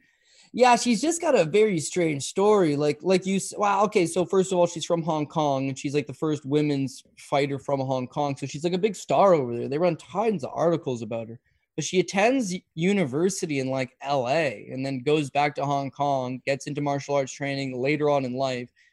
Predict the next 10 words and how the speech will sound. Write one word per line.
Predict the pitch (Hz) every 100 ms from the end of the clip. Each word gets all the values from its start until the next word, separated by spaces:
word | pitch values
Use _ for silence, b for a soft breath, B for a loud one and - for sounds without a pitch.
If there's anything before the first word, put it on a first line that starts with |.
| b _
takes | - 165 165
her | 175
first | - 170 160
fight | - 160 151 139 _ 143
literally | 156 185 185 175 147
months | 151 160 170 160 143
after | 147 143 135
she | -
began | 143 139 135
training, | 123 185 190 160 135